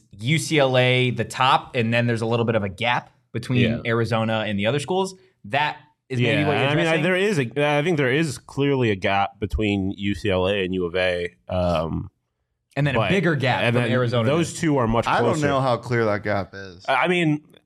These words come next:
Speaker 2: I have to see them play real teams.
Speaker 1: I wanna see them
Speaker 2: Um,
Speaker 1: play each other.
Speaker 2: Yeah, uh, also true.
Speaker 3: Luckily, we get to see it twice.
Speaker 2: Um, so we'll get to s-, yeah, once we get to conference play. I, I mean, I think there is a gap. Like, I do think U C L A is the best, but I,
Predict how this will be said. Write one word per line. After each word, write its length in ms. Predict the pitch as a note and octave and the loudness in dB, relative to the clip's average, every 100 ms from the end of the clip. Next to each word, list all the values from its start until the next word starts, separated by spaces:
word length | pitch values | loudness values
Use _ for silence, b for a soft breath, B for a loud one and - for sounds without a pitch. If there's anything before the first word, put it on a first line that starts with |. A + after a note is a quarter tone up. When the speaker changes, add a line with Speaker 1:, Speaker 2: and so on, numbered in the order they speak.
| - | -2
Speaker 2:
I 140 | C#3 | 0
have 120 | F3 D3 | 2 0
to 80 | |
see 140 | C3 C#3 | 0 0
them 120 | G#2 | 2
play 140 | A2 | 2
real 160 | G#2 F2 | 2 0
teams. 440 | - G#2+ C#3+ - _ _ _ _ _ - | 0 -2 -4 -10 _ _ _ _ _ -12
Speaker 1:
I 80 | - | -2
wanna 140 | G2 G2 | 0 2
see 60 | A2+ | 0
them 80 | F2+ | 0
Speaker 2:
Um, 20 | |
Speaker 1:
play 140 | G2+ | -2
each 120 | E2+ | 0
other. 280 | A2+ G#2+ - - _ _ | -2 -2 -6 -14 _ _
Speaker 2:
Yeah, 240 | F2+ D2 - - | -4 -4 -8 -8
uh, 220 | F#2 F2 E2+ | -4 -2 -2
also 240 | F2 E2+ E2 | -4 -4 -4
true. 160 | A2+ | -2
Speaker 3:
Luckily, 200 | B2+ C3 | 0 2
we 100 | A#2+ | 2
get 120 | A2 G#2 | 2 -4
to 40 | |
see 140 | - | -6
it 120 | F#2+ E2 | -6 -4
twice. 340 | F#2 F2+ F#2 - _ _ | -6 -6 -8 -18 _ _
Speaker 2:
Um, 400 | E2+ D#2+ C2+ D#2+ | 0 0 -2 -6
so 120 | - | -2
we'll 100 | F2+ | 2
get 120 | G2+ G#2 | 2 0
to 60 | |
s-, 80 | F#2 | -4
yeah, 200 | E2+ D#2 | -4 -2
once 200 | D#2+ F2+ | 0 0
we 40 | F#2+ | 0
get 100 | E2+ | -2
to 60 | |
conference 380 | - E2+ E2 G2+ | 0 0 0 -6
play. 280 | - A#2 A#2 | -2 -2 0
I, 360 | C2+ - - D3 | 0 0 0 2
I 40 | |
mean, 120 | E3+ | 2
I 80 | F3+ | 2
think 140 | G3+ | 0
there 100 | F#3+ D#3+ | 2 2
is 100 | D3 | 2
a 60 | |
gap. 240 | A#2+ A#2+ C3 | 2 2 2
Like, 100 | A#2 | 2
I 60 | |
do 120 | A#2 | 2
think 140 | B2+ A#2 | 0 0
U 80 | A2+ | 0
C 120 | A2+ | 2
L 80 | G#2 | 2
A 40 | |
is 80 | G#2 | 2
the 60 | |
best, 260 | G#2 G2 F#2 | 0 -2 0
but 160 | A2 F#2 | 0 2
I, 280 | G2+ G#2+ | 0 -2